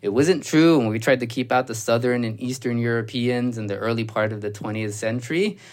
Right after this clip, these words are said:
Um, it wasn't true when the President Trump, um, started blocking asylum seekers at the border under Title forty-two.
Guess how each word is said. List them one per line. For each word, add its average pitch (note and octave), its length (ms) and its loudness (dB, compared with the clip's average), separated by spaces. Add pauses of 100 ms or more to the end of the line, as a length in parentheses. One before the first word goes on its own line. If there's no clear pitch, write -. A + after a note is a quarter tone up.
(160)
Um, B2 320 2
it A#2 200 -4
wasn't D#3+ 360 2
true D#3 460 4
when A2+ 380 2 (260)
the A#2 600 2
President B2 440 0
Trump, C#3+ 400 4 (160)
um, A#2+ 460 2
started A#2+ 260 2
blocking A2+ 520 0
asylum A#2+ 520 4
seekers C3 600 2
at G#2 100 -4
the G2+ 80 -4
border A#2 480 0
under A2 180 0
Title A2 300 -2
forty-two. A2 760 2